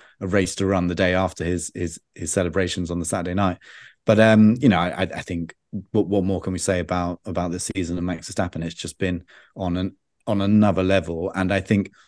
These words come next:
already we're hearing from Max himself and, and from Red Bull, certainly, that they're not expecting it to be the same, uh,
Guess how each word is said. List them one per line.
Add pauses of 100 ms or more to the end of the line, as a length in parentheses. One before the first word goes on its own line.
already
we're
hearing
from
Max
himself
and,
and
from
Red
Bull,
certainly, (320)
that
they're
not
expecting
it
to
be
the
same, (220)
uh,